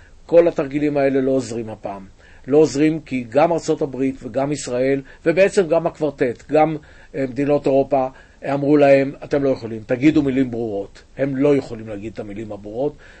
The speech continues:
ולכן... אני אומר את זה לדאבוני הרב,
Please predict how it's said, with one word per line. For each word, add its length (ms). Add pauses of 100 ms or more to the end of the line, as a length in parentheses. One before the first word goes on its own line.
(180)
ולכן... 560 (720)
אני 220
אומר 180
את 60
זה 120
לדאבוני 580
הרב, 480